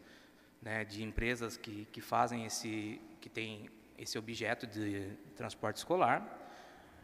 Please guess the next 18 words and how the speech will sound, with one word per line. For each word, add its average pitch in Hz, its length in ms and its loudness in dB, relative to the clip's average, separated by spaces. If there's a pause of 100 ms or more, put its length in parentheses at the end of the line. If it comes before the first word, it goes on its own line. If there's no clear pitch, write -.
(220)
É, 110 420 2
foi 120 540 2 (180)
feito 120 460 0 (1080)
isso 113 920 0
em 117 80 -6
dois 113 220 2
mil 113 100 0
e 120 60 2
vinte 113 280 -6
e 120 60 -6
um, 117 180 -4 (200)
né, 107 160 -6
na, 107 280 -6
na 113 120 -6
primeira 110 360 -4
dispensa. 120 640 -4 (480)
Nós 110 200 0
seguimos, 120 680 -2